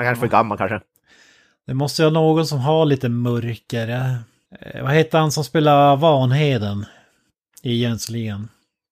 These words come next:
Speaker 1: I de ga-, alltså de gamla filmerna, menar
Speaker 2: Ja.
Speaker 1: du? Eh, Ul-, Ul-,
Speaker 2: Ulf
Speaker 1: eh,
Speaker 2: Brunnberg.
Speaker 1: Ulf Brum-, Ulf Brunnberg. <laughs> Ulf Brunnberg ska vara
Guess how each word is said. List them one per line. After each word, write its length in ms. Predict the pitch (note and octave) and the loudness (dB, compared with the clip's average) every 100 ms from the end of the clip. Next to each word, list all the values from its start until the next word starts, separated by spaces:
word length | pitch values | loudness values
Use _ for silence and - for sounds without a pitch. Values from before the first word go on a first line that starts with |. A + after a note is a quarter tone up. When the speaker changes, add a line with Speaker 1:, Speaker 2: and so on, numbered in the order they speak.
| _ _ _ - | _ _ _ -4
Speaker 1:
I 140 | B2+ | 0
de 180 | B2+ B2 | 0 2
ga-, 40 | A#2+ | 2
alltså 240 | A#2 B2 A2+ | 2 0 0
de 180 | A#2 | -2
gamla 200 | A2+ A#2 | -2 -2
filmerna, 360 | A#2+ A#2+ D3 C#3 | 0 0 -2 -4
menar 160 | C3+ C#3 | -2 0
Speaker 2:
Ja. 200 | A2 G2 | 0 -4
Speaker 1:
du? 60 | G2 | -2
Eh, 300 | G2+ G2+ F#2 _ A#2 | 0 0 -2 _ -6
Ul-, 160 | A#2 A#2+ | -2 -2
Ul-, 160 | A2 A2+ _ - G3 | -4 -8 _ -6 2
Speaker 2:
Ulf 120 | F3+ | 2
Speaker 1:
eh, 40 | |
Speaker 2:
Brunnberg. 460 | B2+ F#3 C#3+ C#3+ B2 | 4 2 2 2 2
Speaker 1:
Ulf 100 | A2+ | -2
Brum-, 80 | G2+ - _ - | -4 -20 _ -2
Ulf 200 | F3 E3+ | -2 2
Brunnberg. 460 | F3+ F#3+ F3 - - - - - E3 - | 2 2 2 -2 -4 -10 -14 -12 -12 -6
<laughs> 800 | C#4 - C#3+ - C#3 G#4 - - | -4 -2 -2 -4 0 0 2 0
Ulf 140 | - | 0
Brunnberg 440 | G3 F#3 E3 - G3 | 0 0 -2 -4 -4
ska 160 | D3 | -2
vara 160 | C#3+ | -2